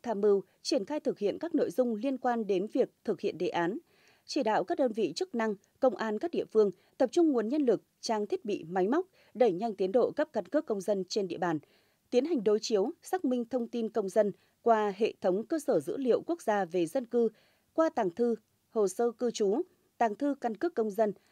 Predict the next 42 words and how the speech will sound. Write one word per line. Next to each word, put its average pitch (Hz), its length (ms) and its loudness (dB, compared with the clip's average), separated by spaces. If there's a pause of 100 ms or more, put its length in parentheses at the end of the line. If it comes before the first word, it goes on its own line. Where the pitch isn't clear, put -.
đảm 233 180 0
bảo 214 180 0
hồ 190 180 0
sơ 214 300 0
đã 175 280 -4
thu 220 100 -6
nhận 190 240 -4
đầy 190 120 -2
đủ, 196 220 0 (140)
chính 202 200 -4
xác, 330 240 -6 (300)
đúng 226 220 2
quy 349 140 -2
định 269 240 -2
và 170 120 -4
hiệu 180 120 -6
quả. 185 220 2 (800)
Đến 214 140 4
nay, 226 220 0
trên 214 160 -2
địa 175 80 -4
bàn 190 200 0
tỉnh 202 200 -2
đã - 200 -2
thu 254 100 -4
nhận 202 260 0
được 185 180 -2
trên 240 340 2
bốn 190 240 0
trăm 233 320 -2
năm 233 100 -2
mươi 226 100 -2
sáu 180 180 -2
nghìn 226 220 -2
tám 175 200 0
trăm 226 200 -4
hồ 190 160 -2
sơ 196 240 -2
căn 196 200 -4
cước 311 160 -6
công 214 180 -2
dân, 202 220 2